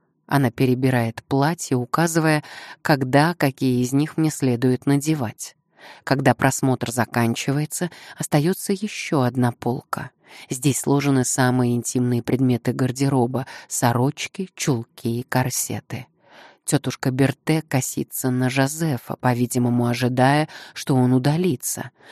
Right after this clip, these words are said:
Но молодой человек вежливо улыбается, явно не замечая этого. И тогда тетушка немного перемещается вбок, как бы невзначай заслоняя собой полку. Я безуспешно пытаюсь скрыть улыбку.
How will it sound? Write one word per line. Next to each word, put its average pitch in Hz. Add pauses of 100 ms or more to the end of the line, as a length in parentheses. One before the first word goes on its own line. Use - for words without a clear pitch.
(140)
Но 156
молодой 143
человек 165
вежливо 165
улыбается, 180 (260)
явно 147
не 120
замечая 139
этого. - (300)
И 151
тогда 127
тетушка -
немного 202
перемещается 214
вбок, 139 (300)
как 131
бы 127
невзначай 123
заслоняя 139
собой 127
полку. - (380)
Я 143
безуспешно 143
пытаюсь -
скрыть -
улыбку. -